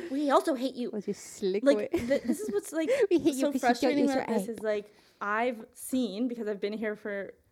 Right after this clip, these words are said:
Speaker 1: I, I first came here ten years ago, if you can believe it, and I've
Speaker 2: Mm-hmm.
Speaker 1: lived here for, for seven and a half years. So I've seen the country be, like, more and more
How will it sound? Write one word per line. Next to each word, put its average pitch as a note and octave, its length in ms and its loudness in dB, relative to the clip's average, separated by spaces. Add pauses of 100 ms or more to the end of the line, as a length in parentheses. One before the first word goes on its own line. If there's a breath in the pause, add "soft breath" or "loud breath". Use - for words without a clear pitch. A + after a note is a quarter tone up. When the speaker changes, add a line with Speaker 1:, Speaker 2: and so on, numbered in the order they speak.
(120)
Speaker 1:
I, G3 220 -4
I F#3 80 -6
first A#3+ 420 -4
came G#3 220 -8
here F#3+ 400 -8
ten G3+ 240 -8
years F#3+ 180 -8
ago, - 260 -10
if C4+ 80 -10
you C4 60 -10
can A#3+ 160 -10
believe A3 220 -10
it, - 180 -10 (460 soft breath)
and A3 120 -6
I've G#3 140 -8
Speaker 2:
Mm-hmm. G3+ 120 -10
Speaker 1:
lived A#3+ 240 2
here G#3 140 -4
for, - 140 -8 (300)
for G#3 100 -6
seven G3 400 -6
and G3 100 -10
a G3+ 60 -10
half F#3 260 -12
years. F3+ 340 -8 (280 soft breath)
So G3+ 540 0 (360)
I've F#3+ 360 -4
seen C4+ 480 0
the G#3 80 -4
country A3+ 560 -8 (160)
be, G3+ 160 -4
like, F#3+ 160 -4
more G#3+ 380 -6
and G#3+ 120 -6
more G3+ 380 -4